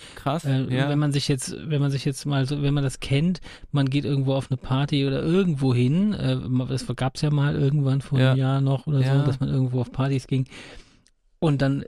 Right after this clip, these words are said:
Speaker 2: eben dieses Wow, und dann dreht man total auf und man fühlt sich ja auch gut dabei,
Speaker 1: Ja,
Speaker 2: ne?
Speaker 1: ja,
Speaker 2: Das dreht
Speaker 1: klar.
Speaker 2: so, aber
Speaker 1: Ja.
Speaker 2: danach bist du erstmal alle, ne? Und, und nicht nur, weil man vielleicht was getrunken hätte
Speaker 1: Ja.
Speaker 2: oder irgendwie sowas, sondern auch einfach, weil man eben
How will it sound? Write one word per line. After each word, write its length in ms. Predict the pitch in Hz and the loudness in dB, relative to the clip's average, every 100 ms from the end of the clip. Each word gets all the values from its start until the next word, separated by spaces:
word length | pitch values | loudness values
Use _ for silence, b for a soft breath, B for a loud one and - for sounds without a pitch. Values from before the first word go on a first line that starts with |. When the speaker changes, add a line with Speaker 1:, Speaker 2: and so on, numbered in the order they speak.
| - | -6
Speaker 2:
eben 260 | 160 151 143 | 0 2 2
dieses 340 | 135 139 - | 2 0 0
Wow, 460 | 180 196 202 190 175 | 0 0 0 0 0
und 80 | 147 | 0
dann 120 | 139 | -2
dreht 240 | 135 156 | 0 0
man 80 | 139 | 0
total 380 | 143 - 170 123 | -2 -2 0 2
auf 260 | 120 160 143 | 0 0 2
und 80 | |
man 140 | 123 117 | 2 2
fühlt 260 | - 202 | 0 0
sich 180 | - 120 | 0 -2
ja 140 | 117 - | -4 -4
auch 140 | - | -8
gut 240 | - 147 117 | -2 0 2
dabei, 420 | 107 107 104 104 | 0 0 2 4
Speaker 1:
Ja, 120 | 117 | 4
Speaker 2:
ne? 60 | 127 | 4
Speaker 1:
ja, 80 | 139 | 2
Speaker 2:
Das 120 | 135 | 2
dreht 200 | 143 143 | 0 0
Speaker 1:
klar. 220 | 127 131 | 0 -2
Speaker 2:
so, 40 | 139 | -2
aber 160 | 143 120 | 0 2
Speaker 1:
Ja. 60 | |
Speaker 2:
danach 280 | 113 107 - | 2 0 -4
bist 200 | 131 - | -6 -6
du 40 | 123 | -6
erstmal 300 | 131 139 - | -4 -4 -2
alle, 340 | 139 165 117 | 0 0 2
ne? 160 | 117 185 | 0 0
Und, 280 | 139 120 - B B B | 0 -2 -2 B B B
und 180 | 135 139 | 4 4
nicht 140 | 156 | 6
nur, 160 | 156 135 | 4 2
weil 80 | 131 | 2
man 140 | 123 | 0
vielleicht 220 | 131 120 | -2 -2
was 120 | 123 | -6
getrunken 400 | - - 139 - | -8 -4 -4 -2
hätte 280 | 127 123 135 | -2 -2 -2
Speaker 1:
Ja. 40 | 120 | 0
Speaker 2:
oder 240 | 131 131 | 0 0
irgendwie 260 | 131 127 127 | 0 0 2
sowas, 300 | 131 127 123 | 2 0 0
sondern 280 | 123 123 123 | -2 -2 -4
auch 120 | 127 | -4
einfach, 240 | 127 127 | -2 0
weil 120 | 123 123 | 0 2
man 220 | 131 131 | 0 0
eben 320 | 139 135 | 0 0